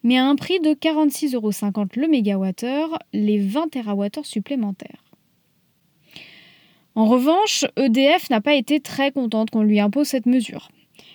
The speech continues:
Comme dirait son ancien P D G Henri Proglio, que je n'imiterai pas, « On est le seul industriel au monde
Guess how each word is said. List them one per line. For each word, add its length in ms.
Comme 160
dirait 240
son 200
ancien 320
P 140
D 160
G 340
Henri 360
Proglio, 760
que 160
je 100
n'imiterai 420
pas, « 300
On 100
est 80
le 100
seul 280
industriel 720
au 120
monde 360